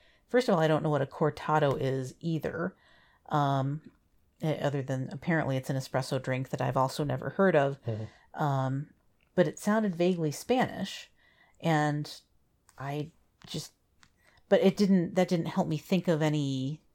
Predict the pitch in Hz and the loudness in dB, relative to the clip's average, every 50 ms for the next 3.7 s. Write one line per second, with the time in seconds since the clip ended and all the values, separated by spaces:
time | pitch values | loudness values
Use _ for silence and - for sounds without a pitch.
0 | _ _ _ _ _ _ _ _ _ _ _ _ _ _ _ _ _ _ _ _ | _ _ _ _ _ _ _ _ _ _ _ _ _ _ _ _ _ _ _ _
1 | _ _ _ _ - - - 151 151 - - 143 139 160 160 160 151 151 - 170 | _ _ _ _ -18 -8 -6 -6 -6 -6 -8 -4 -2 0 0 0 0 -2 -2 -6
2 | - 151 - - - - - - - 202 202 - _ _ _ _ _ _ _ _ | -6 -8 -8 -8 -10 -8 -8 -6 -6 -6 -6 -6 _ _ _ _ _ _ _ _
3 | _ _ - - 147 135 135 131 131 127 127 139 151 | _ _ -4 -2 0 0 2 0 0 -2 -2 -4 -6